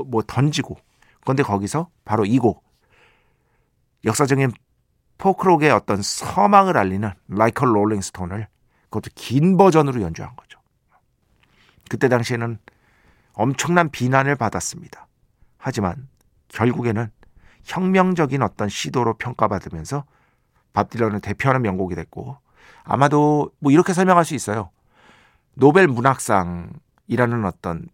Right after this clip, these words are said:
성취는, 노벨 문학상 받으셨잖아요. 이 곡이 없었으면 거의 불가능했습니다. 진짜로 그 정도로까지 중요한 곡이라고 말씀드릴 수 있습니다. 이렇게 밥 딜런이 락에 주목한 거는요,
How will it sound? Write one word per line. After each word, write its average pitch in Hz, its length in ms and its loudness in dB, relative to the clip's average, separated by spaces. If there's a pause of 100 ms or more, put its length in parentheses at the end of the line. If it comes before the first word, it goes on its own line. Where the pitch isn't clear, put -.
성취는, 127 840 -4
노벨 143 240 4
문학상 139 380 0
받으셨잖아요. 101 640 -6
이 135 140 2
곡이 160 220 4
없었으면 123 360 -2
거의 151 340 4
불가능했습니다. 107 720 -4 (1800)
진짜로 127 260 2
그 - 160 -6
정도로까지 160 680 2
중요한 127 380 0
곡이라고 101 340 -4
말씀드릴 95 440 -6
수 - 140 -14
있습니다. - 460 -18 (1080)
이렇게 143 220 0
밥 127 180 2
딜런이 147 320 0
락에 120 340 2
주목한 120 460 -6
거는요, 110 400 -8